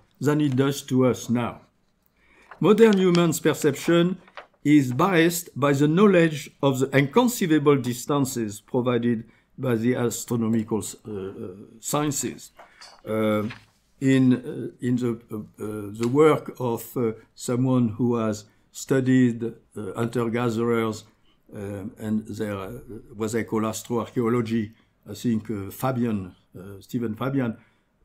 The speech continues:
or maybe S-, Hurton, re-, refers that when he discussed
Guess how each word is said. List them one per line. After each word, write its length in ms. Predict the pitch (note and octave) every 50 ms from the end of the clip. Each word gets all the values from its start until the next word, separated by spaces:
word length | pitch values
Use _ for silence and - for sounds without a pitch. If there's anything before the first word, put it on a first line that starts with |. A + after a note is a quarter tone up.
| - -
or 340 | - A2 A2 A2 G2 G2 - - - - - - A#2+ - -
maybe 260 | A2+ A2+ A2+ G#2 A2+
S-, 220 | A2 A2 - - - - - - -
Hurton, 420 | C3+ C3+ C#3+ C#3 - B2+ G#2+ G2 - _ _ _ _ _ -
re-, 300 | - G#2+ C3+ C#3 B2+ -
refers 500 | - A#2 B2+ B2 - E3+ E3+ E3 D3+ A#2+
that 240 | - B2+ A#2 A2+ -
when 540 | - B2 A#2+ C#3 C#3 C#3 C3+ C3 C3+ - - - - -
he 140 | D#3 B2+ B2+
discussed 880 | B2 A#2 C3 A#2 - - - - - D#3 D3 C#3+ - - - - -